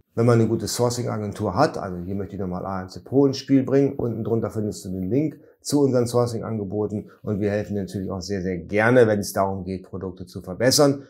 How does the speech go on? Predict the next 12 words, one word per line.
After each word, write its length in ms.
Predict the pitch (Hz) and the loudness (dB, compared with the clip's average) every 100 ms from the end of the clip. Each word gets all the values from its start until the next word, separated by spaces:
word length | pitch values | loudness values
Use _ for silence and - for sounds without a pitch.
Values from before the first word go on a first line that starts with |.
| _ | _
beziehungsweise 720 | - - 110 101 87 95 90 | -10 -6 -4 -4 -4 -6 -4
hier 540 | 90 90 95 101 92 - - | -8 -6 -4 -4 -6 -10 -14
die 120 | 98 | -12
schlechten 920 | - - 107 - - 110 104 95 - - | -10 -6 -6 -6 -10 -6 -6 -8 -12 -4
Eigenschaften, 800 | 107 113 117 - 110 107 - 104 | -2 -2 -4 -2 -2 -4 -6 -6
die 100 | 98 | -4
hier 160 | 101 95 | -6 -4
bei 160 | 98 | -4
Amazon 380 | 90 110 98 101 | -2 -4 -4 -4
negativ 400 | 113 120 117 110 | -4 -4 -6 -8
aufgefallen 680 | 95 104 - 95 101 95 98 | -8 -8 -10 -12 -10 -8 -2
sind, 460 | 98 156 196 - | 8 10 10 6